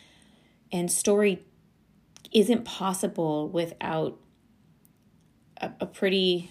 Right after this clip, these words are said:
sordid road that got us there in the beginning, or in the first place. So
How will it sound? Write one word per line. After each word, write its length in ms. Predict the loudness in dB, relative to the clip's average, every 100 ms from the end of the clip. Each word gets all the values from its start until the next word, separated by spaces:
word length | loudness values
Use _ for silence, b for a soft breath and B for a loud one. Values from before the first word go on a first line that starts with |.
| -10
sordid 640 | -4 0 2 4 2 0 0
road 340 | 2 2 -2
that 140 | -8 -8
got 180 | -8
us 140 | -8 -6
there 100 | -6
in 140 | -8
the 40 | -8
beginning, 540 | -8 -8 -8 -10 -6 -4
or 80 |
in 240 | -4 -4 -6
the 80 | -6
first 220 | -10 -12
place. 200 | -12 -6
So 300 | 0 0